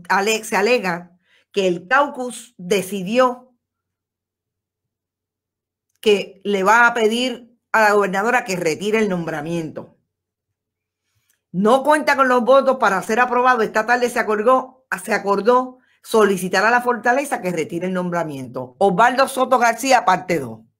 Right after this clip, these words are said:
Aunque Osvaldo Soto dice que él pasa, sobrepasa los requisitos mínimos para hacer eso y secretario de salud.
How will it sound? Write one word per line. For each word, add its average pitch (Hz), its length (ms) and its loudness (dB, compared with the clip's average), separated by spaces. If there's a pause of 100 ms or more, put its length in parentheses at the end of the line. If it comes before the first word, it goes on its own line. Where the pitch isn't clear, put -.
(600)
Aunque 180 220 -6
Osvaldo 226 320 2
Soto 240 300 -4
dice 208 280 -6
que 170 280 -6
él 196 340 -10 (960)
pasa, 202 500 -2
sobrepasa 190 960 0
los 175 160 -4
requisitos 180 480 -4
mínimos 175 480 -6
para 151 220 -6
hacer 220 380 -2
eso 277 500 2
y 202 80 -8
secretario 156 460 -2
de 180 80 0
salud. 160 460 -2